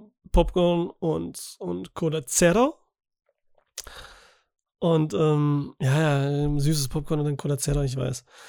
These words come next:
Aber, ne, ich, äh, hier Hunger und, ähm, geht über zwei Stunden der Film. Und Cola Zero halt, damit wir so ein bisschen, weißt du, bald Italien und so, Strandfigur.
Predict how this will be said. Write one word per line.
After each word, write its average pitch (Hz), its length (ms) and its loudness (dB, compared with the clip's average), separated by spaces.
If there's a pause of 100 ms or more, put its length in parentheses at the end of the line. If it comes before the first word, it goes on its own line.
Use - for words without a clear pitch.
(260)
Aber, 147 240 2
ne, 185 260 6
ich, 156 120 -4
äh, 190 280 0
hier 156 200 2
Hunger 180 340 2
und, 156 340 0
ähm, 143 520 0 (640)
geht 165 140 -4
über 147 160 0
zwei - 160 -6
Stunden 170 300 0
der 151 120 2
Film. 147 500 0 (880)
Und 160 140 -2
Cola 147 200 2
Zero 151 320 2
halt, 143 220 2
damit 139 320 2
wir 139 60 -2
so 135 80 0
ein 127 60 0
bisschen, 151 300 0
weißt 135 200 0
du, 143 60 -4
bald 139 160 2
Italien 147 440 0
und 139 80 -2
so, 131 140 -4
Strandfigur. 135 680 -4